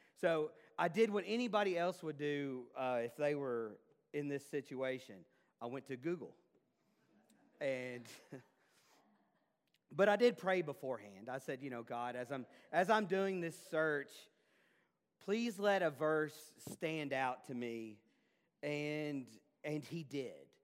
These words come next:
And it's found in Leviticus three sixteen, and we're just gonna jump right in. It says, "The priest shall offer them up in smoke on the altar as food,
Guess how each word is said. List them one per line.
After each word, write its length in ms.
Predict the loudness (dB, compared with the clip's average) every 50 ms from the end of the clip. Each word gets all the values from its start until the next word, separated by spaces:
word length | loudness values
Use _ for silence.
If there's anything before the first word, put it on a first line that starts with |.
| _ _ _ _ _ _ _ _ -4 -4
And 300 | -2 -2 -2 -2 -4 -4
it's 200 | -6 -8 -8 -4
found 480 | 0 2 2 4 4 2 2 0 -2 -6 -8 -4
in 420 | -2 -2 -2 0 -2 -2 -2 -2
Leviticus 460 | -2 -2 0 0 -2 -2 -2 -6 -8 -8
three 240 | -4 -4 -4 -4
sixteen, 480 | -4 -6 -8 -10 -8 -8 -6 -6 -4 -4
and 80 | -6 -6
we're 80 | -8
just 200 | -8 -8 -10 -6
gonna 220 | -6 -4 -4 -4 -6
jump 300 | -6 -6 -6 -6 -6 -4
right 260 | -2 0 0 0 0
in. 300 | -2 -4 -8 -8 -12 -16 -20 _ _ _ _ _ _ _ _ _ _ -4 -4
It 120 | -4 -4
says, 440 | -2 0 2 2 2 2 0 -2 -2
"The 100 | -2 -2
priest 540 | -2 -4 -6 -6 -4 -4 -4 -6 -8 -6 0
shall 240 | 2 4 4 4 2
offer 380 | 0 0 0 0 0 -2 -4 -4
them 240 | -2 -2 -2 -2 -2 -2
up 240 | -2 -2 -2 -4 -8
in 80 | -12 -12 -14 -12
smoke 320 | -6 -2 -2 0 -2 -2 -4
on 180 | -4 -4 -4 -4
the 140 | -6 -6 -6 -4
altar 420 | -2 -2 -2 -2 -4 -4 -6 -6 -4
as 240 | -6 -8 -8 -10 -8 -2
food, 300 | -2 0 0 -2 -4